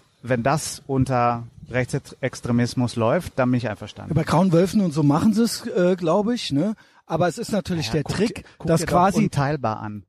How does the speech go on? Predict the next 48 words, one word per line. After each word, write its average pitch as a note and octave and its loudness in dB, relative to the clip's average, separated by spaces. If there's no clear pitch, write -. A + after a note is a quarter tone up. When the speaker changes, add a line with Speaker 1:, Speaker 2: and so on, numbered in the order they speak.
Speaker 2:
Ja, C#3+ 2
Speaker 1:
Äh, A#2+ -2
Speaker 2:
ja, A#2+ -4
Speaker 1:
die C3 4
Speaker 2:
ja. B2+ 6
Speaker 1:
Leute D#3 2
sind C#3+ -2
mitmarschiert D3+ -2
mit C3+ -6
Luftballons C#3 0
Speaker 2:
Ja, C3 4
ja. B2 4
Speaker 1:
und A#2+ -4
Bugaboo, C3+ -2
äh, B2 -2
äh, A#2+ -4
Kinderwagen. C3+ 0
Speaker 2:
Aber D#3+ 2
der B2 -2
Trick G#3 2
ist, G3 0
ich - 0
glaube F#3+ 2
trotzdem, G#3 2
dass D3+ 2
es - 0
nicht - 0
hilft, E3+ 2
das - -6
alles E3+ -2
unter C#3+ -2
rechtsextrem D3+ -4
zu - -12
kategorisieren, C#3+ 0
weil C#3+ 4
das D#3 2
natürlich F3 -2
der D3 -2
Trick - -4
ist, G3 -2
weil D3+ 0
alle F#3+ 4
Leute F3 4
im C3+ 0
Kopf - 0
dann E3+ 4
den F3 0
Ossi, G3 0